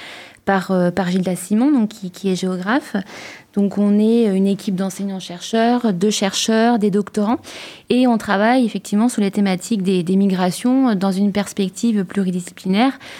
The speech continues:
Donc comme tu, comme, comme quand tu l'as dit, donc tu, il y a des géographes, des sociologues, des anthropologues,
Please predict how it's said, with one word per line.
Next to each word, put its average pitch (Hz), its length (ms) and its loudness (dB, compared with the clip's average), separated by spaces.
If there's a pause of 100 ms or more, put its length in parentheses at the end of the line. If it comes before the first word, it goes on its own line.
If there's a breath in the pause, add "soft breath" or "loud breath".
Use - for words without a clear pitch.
(240 loud breath)
Donc 185 160 -2
comme 190 160 2
tu, - 160 -8
comme, 185 340 0
comme 214 260 2
quand 208 180 0
tu 202 120 -2
l'as 185 120 2
dit, 220 240 0
donc 190 260 0
tu, - 160 -10
il 156 200 -6
y 165 80 -6
a 156 80 -8
des 156 200 -2
géographes, 196 500 0
des 196 100 0
sociologues, 190 600 0
des 185 160 -2
anthropologues, 185 720 -2